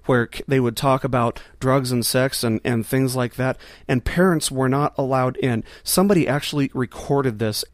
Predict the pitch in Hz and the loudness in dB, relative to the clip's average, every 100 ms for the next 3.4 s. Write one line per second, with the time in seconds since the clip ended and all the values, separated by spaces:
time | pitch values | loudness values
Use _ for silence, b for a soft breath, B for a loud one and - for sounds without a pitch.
0 | _ - _ 139 131 143 139 139 127 - | _ -20 _ 0 2 2 2 0 0 0
1 | 160 160 135 113 110 - 147 135 135 127 | 0 2 2 0 -2 -6 0 2 2 0
2 | 131 127 127 - 127 127 B B B 135 | 0 -2 -2 -2 -2 -2 B B B 2
3 | 123 131 113 107 | 4 4 2 -2